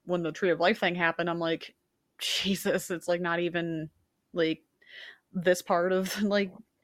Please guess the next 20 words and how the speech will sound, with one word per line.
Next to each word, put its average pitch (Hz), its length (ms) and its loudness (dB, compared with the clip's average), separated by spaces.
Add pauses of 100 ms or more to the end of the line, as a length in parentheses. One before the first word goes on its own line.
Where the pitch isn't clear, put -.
(100)
my, 165 540 -4 (560)
uh, 170 220 0
life 190 220 6
is 180 80 -4
safe, 262 360 2
I 226 80 10
guess, 269 340 4
'cause 220 220 0
it's 185 120 -6
just 190 140 -2
like, 185 160 4
that 175 120 2
could 269 100 0
have 240 80 0
been 226 140 4
anywhere. 165 380 4
It 160 60 -4
couldn't 190 160 0
have 214 100 -4
been, 175 340 -2